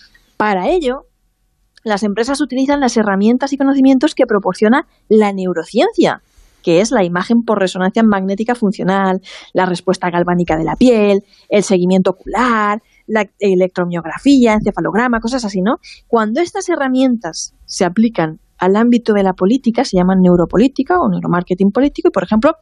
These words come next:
el conocimiento del funcionamiento de las neuronas relacionadas con la empatía ha jugado un papel primordial a la hora de dar máxima importancia a la sonrisa del candidato, por ejemplo, ¿no? Gracias a estudios tales como el del neurocientífico Marco Iacoboni,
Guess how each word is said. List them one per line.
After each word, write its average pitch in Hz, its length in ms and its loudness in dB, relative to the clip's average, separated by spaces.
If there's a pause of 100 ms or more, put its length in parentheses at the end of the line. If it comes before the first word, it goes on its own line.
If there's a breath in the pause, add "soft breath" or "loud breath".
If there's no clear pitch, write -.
(320 loud breath)
el 220 140 2
conocimiento 214 560 0
del 233 140 4
funcionamiento 208 500 0
de 190 60 2
las 180 160 0
neuronas 214 560 0
relacionadas 180 420 -2
con 185 180 0
la 180 100 2
empatía 202 760 0 (260 soft breath)
ha 202 60 -4
jugado 226 340 2
un 240 80 0
papel 226 400 0 (380)
primordial 226 720 2 (600)
a 190 120 0
la 190 80 2
hora 214 120 0
de 214 120 -2
dar 214 200 -2
máxima 220 460 -2
importancia 208 520 0
a 240 40 2
la 196 80 2
sonrisa 202 460 0
del 220 100 0
candidato, 185 520 0
por - 140 -8
ejemplo, 208 340 -2
¿no? 208 100 -8 (340 loud breath)
Gracias 240 320 0
a 233 60 -4
estudios 247 280 -2
tales 247 240 -2
como 220 200 2
el 202 100 0
del 190 200 0
neurocientífico 196 840 0 (200)
Marco 226 380 -4
Iacoboni, 302 600 -2